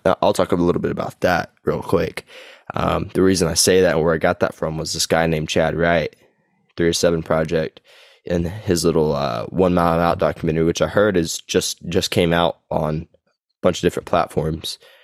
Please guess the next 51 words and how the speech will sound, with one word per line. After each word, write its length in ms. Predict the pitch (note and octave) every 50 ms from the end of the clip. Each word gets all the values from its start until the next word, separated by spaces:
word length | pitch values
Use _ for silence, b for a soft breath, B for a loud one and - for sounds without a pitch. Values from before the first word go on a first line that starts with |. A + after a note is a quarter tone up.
| b b b
You 80 | - -
could 120 | - -
check 200 | - F2 D#2+ -
it 60 | E2 E2
out 100 | E2 E2
on 80 | D#2+
his 120 | D#2+ D#2+ E2+
Instagram. 420 | F2 F2 - - - D#2 D#2 D2+ - B B B B B B B B B B _ _ _ _ _ -
It's 160 | F#2 F2 -
this 180 | - E2 - -
race 260 | F#2+ F#2 F2+ - -
where 100 | F2 E2
he 80 | F2
ran 260 | E2 E2 E2 E2 D#2+ D#2+
one 160 | E2+ F2 F2+
mile 260 | E2+ D#2+ D#2 D#2 C#2+
loops 400 | D2+ F2 F#2 F2 - - - -
until 240 | - - - E2 D#2
the 60 | D2
last 260 | D2 D#2+ - - - -
person 400 | - D#2+ - - - E2+ E2+ - _ _ _ _ _ _ _ _ _
standing. 480 | - - - E2 F2 F2 D#2+ D2+ E2 - _ b b b b b b
But 140 | - D#2+ -
in 100 | D#2+ F2+
the, 120 | F2 E2 - -
in 80 | F#2+
the 100 | F#2 F2+
video, 440 | E2 E2 F#2 G2+ G#2 F#2+ D#2+ D#2 D2+
he, 320 | - - - - E2 E2 D#2
he's 280 | - - - E2+ D#2 -
like, 360 | - - - - - - _ _ b b b b b b b b b b _ _ -
"I 100 | G#2 A#2
can't 360 | - - A#2 F#2+ F2+ - -
die," 300 | F2 F2+ F2+ F2+ F2+ F2+
and 140 | F2 E2 -
starts 300 | - - F2 E2 - -
laughing, 480 | - D2+ E2 E2 - - F2+ F#2 F2+ - _ _ _ _ _ b b b b b b
but 120 | - E2+
he's 100 | E2+ E2+
being 200 | D#2+ - F2+ E2+
serious. 600 | D#2+ - - - F2 F2 D#2+ D2+ - - - - - F2+ B B B B B B _ _ -
I 40 | -
think 220 | - - C#3 -
he 80 | - -
was 140 | - - -
laughing, 180 | - A1 - -
I 60 | -
don't 200 | C2+ C2+ A#1+ -
remember, 260 | - - - - - -
but 160 | - C#2 D#2
he, 160 | F#2 G2 -